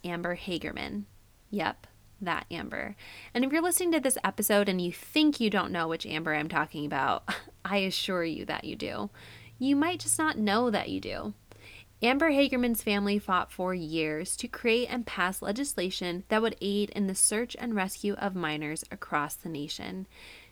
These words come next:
You might know their results by the name Amber Alert. Can you even imagine a time without Amber Alerts?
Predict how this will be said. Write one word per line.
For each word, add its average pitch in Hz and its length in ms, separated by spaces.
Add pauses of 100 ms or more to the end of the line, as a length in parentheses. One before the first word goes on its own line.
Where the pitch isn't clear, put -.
(100)
You 208 200
might 262 240
know 165 180
their 165 140
results 151 500
by 185 160
the 202 120
name 156 400 (420)
Amber 143 500
Alert. 143 540 (680)
Can 220 200
you 269 120
even 277 360
imagine 190 680
a 185 80
time 175 580
without 180 640
Amber 160 320
Alerts? - 520